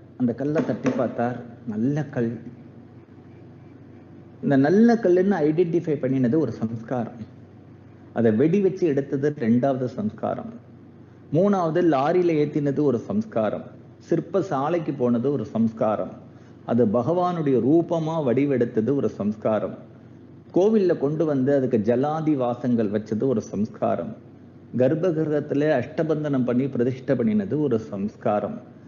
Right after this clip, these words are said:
அதுக்கு ஒரு ஜீவ கலா பிரதிஷ்டை, அதுக்கு பண்றது ஒரு சம்ஸ்காரம். பிராண பிரதிஷ்டை பண்றா இல்லையா? அப்புறம் அதை பார்த்து, "பகவானே, என்னை காப்பாத்து."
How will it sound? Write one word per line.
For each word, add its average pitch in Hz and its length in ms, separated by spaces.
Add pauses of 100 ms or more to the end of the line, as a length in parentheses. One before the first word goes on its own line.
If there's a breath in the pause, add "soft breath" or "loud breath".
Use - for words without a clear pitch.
(200 loud breath)
அதுக்கு 160 1040
ஒரு 135 520
ஜீவ 165 540 (380)
கலா 165 320
பிரதிஷ்டை, 143 640 (1120)
அதுக்கு 175 400
பண்றது 147 300
ஒரு 147 160
சம்ஸ்காரம். 120 640 (2250)
பிராண 165 300
பிரதிஷ்டை 147 420
பண்றா 135 320
இல்லையா? 127 540
அப்புறம் 156 640
அதை 143 240
பார்த்து, 147 280
"பகவானே, 135 800
என்னை 113 180
காப்பாத்து." 120 760